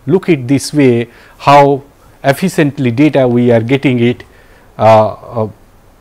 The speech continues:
what will happen it even there is a dam break, hundred years flood or the design flood. That's what you can be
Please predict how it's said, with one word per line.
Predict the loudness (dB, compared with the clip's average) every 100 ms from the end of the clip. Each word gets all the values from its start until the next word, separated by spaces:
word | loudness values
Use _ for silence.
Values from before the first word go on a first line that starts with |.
| _ _ _ _ -20 -20 _ _ _
what | 0 0 0
will | -2 -2
happen | 0 0 2 0 2
it | 0 -4 -20 -20 -8
even | 0 2 2 0
there | 0
is | 0 -2
a | -4 -6 -6
dam | 0 0 0 -2
break, | 0 -2 -6 _
hundred | -6 0 0 0
years | -2 -4
flood | -6 -4 -4 -6 _ _
or | -8
the | -6 -4
design | -4 -4 -6
flood. | -8 -8 -8 -12 _ _ -2
That's | -2 -2 -6
what | -4
you | -6 -6
can | -6 -4 -2
be | -2 -2